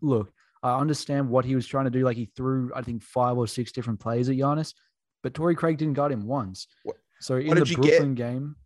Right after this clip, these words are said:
Speaker 2: Why did you
Speaker 1: in the
Speaker 2: sign Torrey
Speaker 1: Brooklyn
Speaker 2: Craig
Speaker 1: game
Speaker 2: if not for this?
Speaker 1: Exactly. Exactly. That's what I'm talking about. So you don't have to start him,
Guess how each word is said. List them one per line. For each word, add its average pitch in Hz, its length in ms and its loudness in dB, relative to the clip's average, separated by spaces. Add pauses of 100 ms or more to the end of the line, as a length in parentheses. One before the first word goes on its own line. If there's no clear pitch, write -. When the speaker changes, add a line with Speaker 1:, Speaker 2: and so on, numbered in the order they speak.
(160)
Speaker 2:
Why 139 140 4
did 156 120 -2
you 170 60 -2
Speaker 1:
in 160 60 -2
the 143 40 0
Speaker 2:
sign 135 220 4
Torrey 143 260 6
Speaker 1:
Brooklyn 147 60 -2
Speaker 2:
Craig 113 260 0
Speaker 1:
game 107 80 -8
Speaker 2:
if 113 100 -10
not 127 220 0
for 120 160 -4
this? 113 220 -4
Speaker 1:
Exactly. 110 560 -2 (180)
Exactly. 123 460 -4
That's 117 160 -6
what 131 80 -2
I'm 123 80 -4
talking 113 260 -4
about. 101 200 -4
So 120 180 -4
you 127 160 0
don't 202 120 4
have 180 100 0
to 117 80 0
start 131 360 -2
him, 107 220 -6